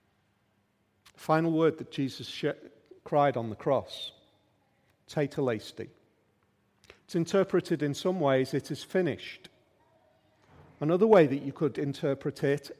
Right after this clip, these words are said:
"It is done." That's another idea of this very phrase.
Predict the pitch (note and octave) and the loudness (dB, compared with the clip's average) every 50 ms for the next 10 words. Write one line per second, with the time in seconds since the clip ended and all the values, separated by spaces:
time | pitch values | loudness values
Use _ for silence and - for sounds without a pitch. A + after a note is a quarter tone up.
0 | _ - E3 D#3+ D#3+ D#3 D#3+ - - - - - D3 C#3+ D3 C#3+ C3 - - - | _ -2 0 0 0 0 -4 -10 -16 -10 -2 0 2 2 2 2 -2 -6 -10 -16
1 | - - - A2+ G#2+ E3+ F3+ D#3 G2+ - - - - - - - _ _ _ _ | -18 -20 -6 2 4 6 6 6 2 -2 -12 -20 -20 -20 -20 -20 _ _ _ _
2 | _ _ _ _ _ _ _ - F#3+ F#3 - - F#3+ F#3 F#3 E3 D3+ F3+ D#3+ C#3+ | _ _ _ _ _ _ _ 2 2 2 2 2 2 4 6 8 8 8 8 8
3 | - - - - - - - E3 E3+ D3+ D3 A#2 - E3 E3+ F3 E3 C#3+ C3 B2+ | 6 0 -14 -20 -12 0 4 6 6 6 6 4 6 6 6 6 6 4 2 0
4 | - - C#3 B2 - - - D3+ C#3+ C3+ C3 A#2+ - - D#3 D#3+ E3+ C3+ - A2 | -2 -4 -6 -6 -4 -2 0 0 2 2 0 -4 -2 0 2 4 4 2 0 -2
5 | C3+ - - - - - | -8 -14 -16 -18 -20 -20